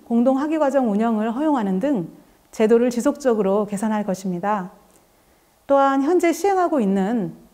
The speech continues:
대학의 국제화 역량 인증 제도를 변화된 상황을 반영하여 개편하고 대학 재정 지원 사업과 연계하여 우수 모델을 발굴해서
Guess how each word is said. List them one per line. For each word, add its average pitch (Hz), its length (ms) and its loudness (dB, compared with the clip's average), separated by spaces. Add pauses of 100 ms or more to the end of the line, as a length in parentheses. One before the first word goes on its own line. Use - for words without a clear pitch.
대학의 226 600 0
국제화 233 460 0
역량 220 640 0
인증 247 400 0
제도를 196 560 -2 (720)
변화된 254 400 2
상황을 311 440 2
반영하여 214 760 -2 (100)
개편하고 220 840 -2 (180)
대학 254 260 0
재정 269 320 2
지원 277 220 2
사업과 240 440 0
연계하여 202 960 -2 (400)
우수 269 280 0
모델을 254 400 4
발굴해서 202 760 -2